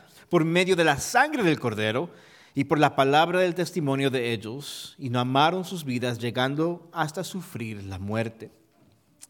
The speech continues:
Now, from our last two sermons on Revelation, I think it's clear how the blood of Christ cancels our guilt and grants us forgiveness, how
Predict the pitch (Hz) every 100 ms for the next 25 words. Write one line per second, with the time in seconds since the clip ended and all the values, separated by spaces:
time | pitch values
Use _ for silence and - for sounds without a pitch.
0 | _ _ _ _ _ _ _ - 143 139
1 | - _ _ _ _ _ _ _ _ _
2 | _ _ _ _ 151 131 127 131 143 170
3 | 175 - 175 - 151 127 107 104 - -
4 | _ - 117 107 104 113 110 - 104 147
5 | _ _ _ _ _ _ 123 165 170 -
6 | - - - 143 139 156 143 98 95 -
7 | - 127 123 113 104 120 127 131 127 104
8 | - - 131 123 117 117 - _ _ _
9 | - 165 175 185 170 147 - 123 95 98
10 | 95 151 - - _ - 123 110 123 107
11 | 101 117 - - _ 107 95 127 127 -
12 | - 131 120